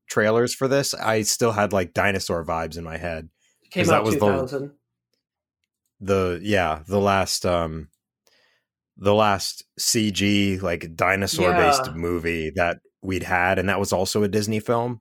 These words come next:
Speaker 2: Yeah.
Speaker 1: So I think, and those dinosaurs felt more photoreal than these dinosaurs, even if they're, those environments maybe didn't.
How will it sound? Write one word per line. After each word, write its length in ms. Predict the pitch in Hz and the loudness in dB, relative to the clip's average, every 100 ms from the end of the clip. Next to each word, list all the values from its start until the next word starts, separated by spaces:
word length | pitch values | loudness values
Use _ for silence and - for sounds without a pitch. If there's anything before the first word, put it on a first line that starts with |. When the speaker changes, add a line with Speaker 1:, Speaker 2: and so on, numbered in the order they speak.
| _ | _
Speaker 2:
Yeah. 360 | 156 135 123 - _ _ | -4 -4 -6 -12 _ _
Speaker 1:
So 340 | - 127 113 110 | -2 2 4 2
I 100 | 110 | 0
think, 340 | - 135 127 _ _ _ - | 0 -2 -2 _ _ _ -2
and 340 | 113 110 - _ - | 0 0 -4 _ -16
those 340 | 98 117 113 | -2 0 0
dinosaurs 800 | 95 113 110 107 113 107 101 87 | 2 2 2 0 0 2 2 -2
felt 360 | - 113 104 107 | -4 0 0 0
more 180 | 104 98 | 0 0
photoreal 800 | 107 101 104 101 95 98 98 92 | 2 4 4 4 4 2 2 0
than 380 | 95 90 87 82 | -2 -4 -8 -6
these 220 | 98 95 | -4 -2
dinosaurs, 760 | 113 113 113 - 123 117 120 | 0 0 -2 0 0 0 -2
even 220 | 95 98 98 | -4 -2 -2
if 120 | - | -2
they're, 300 | 95 85 82 | -2 -2 -2
those 220 | 98 92 | 0 0
environments 600 | 92 85 90 101 113 - | 0 2 2 2 0 0
maybe 240 | 120 113 120 | 0 2 2
didn't. 320 | 123 135 | 2 0